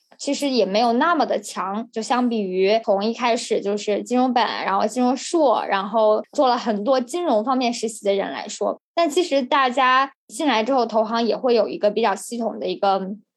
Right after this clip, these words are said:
training 体系吧。然后，但我们二零年加入那一年就特别惨，就是因为本来呢，像汇丰它算是一家总部在英国嘛，本来是会有一个月在伦敦，然后大家就是，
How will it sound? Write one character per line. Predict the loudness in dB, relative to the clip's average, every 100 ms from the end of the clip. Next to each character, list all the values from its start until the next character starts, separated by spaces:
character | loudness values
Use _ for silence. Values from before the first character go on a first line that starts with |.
| _ _ -6
training | 0 2 4 2
体 | 0 -6 -8
系 | -2 0
吧。 | 0 -2 _ _ -20 -12
然 | -4 -4
后， | 0 2 2
但 | 2 4
我 | 4
们 | 2 0 0 -2 -8 _ _ _ _ _ -2
二 | 2
零 | 4 4
年 | 4 4
加 | 2 2
入 | 2
那 | 2 2
一 | 2
年 | 0 -2
就 | -4
特 | -2
别 | 0 0
惨， | -2 -6 -4 -4 -4
就 | -4
是 | -2 2
因 | 2
为 | 2 2 2
本 | -2 -2
来 | -6 -6 -2
呢， | 0 2 0 -4 _ -4
像 | -2 2
汇 | 4 4
丰 | 2 0
它 | 0 -2
算 | 0 0 0
是 | -2 -2
一 | -2 -2
家 | 0 2 2 0 -4
总 | -2 -2 0
部 | 0
在 | 2 2
英 | 2 2 2
国 | 2
嘛， | 0 -6 -10 _ _ -2
本 | 0
来 | 0
是 | 0 0
会 | 2 2
有 | 2
一 | 2 0
个 |
月 | 2 4 2
在 | 2 0
伦 | 0 -2 0
敦， | 2 2 -2 _ _ -8
然 | -4
后 | -2
大 | 0 0
家 | 2 2 2
就 | 0
是， | -2 0 2 2